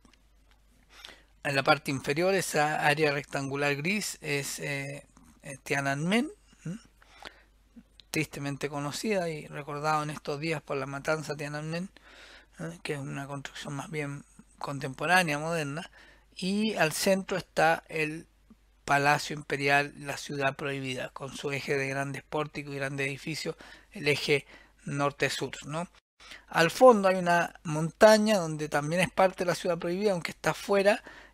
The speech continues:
y hay otra serie de palacios allí, eh, que continúan este eje que al extremo inferior fue extendido, posteriormente no estaba en el diseño original de la Ciudad Prohibida,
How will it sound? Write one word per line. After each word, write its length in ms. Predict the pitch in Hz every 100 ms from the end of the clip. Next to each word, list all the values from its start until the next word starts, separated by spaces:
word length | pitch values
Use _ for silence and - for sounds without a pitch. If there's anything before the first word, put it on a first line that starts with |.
| -
y 80 |
hay 140 | 160 160
otra 200 | 160 -
serie 280 | - 175 175
de 80 | 165
palacios 500 | 160 175 175 - 196
allí, 380 | 185 185 220 - - _ _
eh, 220 | 170 151 -
que 120 | -
continúan 760 | 156 151 - 160 165 170 170 165
este 400 | 143 - 156 160
eje 260 | - 170
que 380 | 160 160 165 165 _ _ _
al 320 | 135 135 127
extremo 420 | 135 - 143 151
inferior 540 | 180 - 202 196 202 196
fue 420 | - 175 180 175 - - _ -
extendido, 1000 | 160 - - 170 208 269 190 151 190 226
posteriormente 600 | - - 143 139 156 143 143
no 80 |
estaba 240 | - - -
en 80 | 151
el 60 |
diseño 280 | 143 - 151
original 460 | 151 156 180 185 180
de 80 |
la 100 | 170
Ciudad 180 | 156 180
Prohibida, 440 | 175 190 202 220